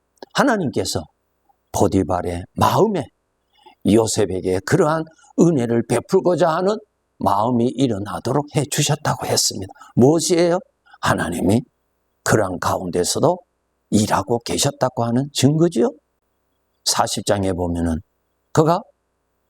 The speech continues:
감옥에 들어갔어요. 감옥에 들어가 있었어도 요셉은 감옥에 있는 자기에게 하나님이 같이 계시다는 것을 알았고, 왜? 약속하셨으니까.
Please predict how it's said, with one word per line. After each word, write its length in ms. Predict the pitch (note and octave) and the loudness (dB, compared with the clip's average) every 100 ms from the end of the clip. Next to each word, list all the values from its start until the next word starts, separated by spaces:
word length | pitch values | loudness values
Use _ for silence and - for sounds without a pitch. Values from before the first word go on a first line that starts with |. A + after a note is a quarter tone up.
| _ | _
감옥에 540 | - A#2+ F#2+ F2+ G2 G2+ _ _ _ _ _ _ | -2 -2 -4 -4 -4 -4 _ _ _ _ _ _
들어갔어요. 600 | - - - - - - - _ _ _ _ _ - - - - | -6 -2 0 0 -2 -4 -14 _ _ _ _ _ -20 -20 -10 -2
감옥에 420 | D3+ G3+ F#3+ G3 | 0 0 0 0
들어가 380 | G3+ G#3 G3 G3+ | 2 2 2 0
있었어도 640 | G#3+ A3+ D#3+ - A2+ G2 - _ _ _ _ _ _ _ | 0 -2 -2 -4 -4 -6 -10 _ _ _ _ _ _ _
요셉은 560 | A2 B2 A#2 G#2+ G#2 G2+ - _ _ _ _ _ _ - | 2 2 0 -2 -2 -4 -12 _ _ _ _ _ _ -2
감옥에 420 | D#3+ G#3+ G3 G#3 | 0 2 2 0
있는 280 | F3 F#3 F#3 | 2 0 0
자기에게 540 | - C3 D#3 C3+ C3+ | -4 0 0 2 0
하나님이 580 | C3+ - A#3 A3+ A3+ A3+ A3+ | -2 0 0 2 2 2 0
같이 280 | G#3+ G3 G3+ | -4 -4 0
계시다는 540 | G#3+ - A3+ G#3 G#3 | 0 0 0 0 0
것을 240 | G3 G3+ F#3 | 0 0 0
알았고, 580 | F#3 A3 G#3 - G#3 - _ _ - | 0 0 -2 -2 -4 -6 _ _ 2
왜? 180 | A#3+ F#3 | 2 2
약속하셨으니까. 1000 | G#3 C#4 E4 F4 F4+ F4+ - - - - | -2 0 -2 0 -2 -2 -2 -2 -2 -4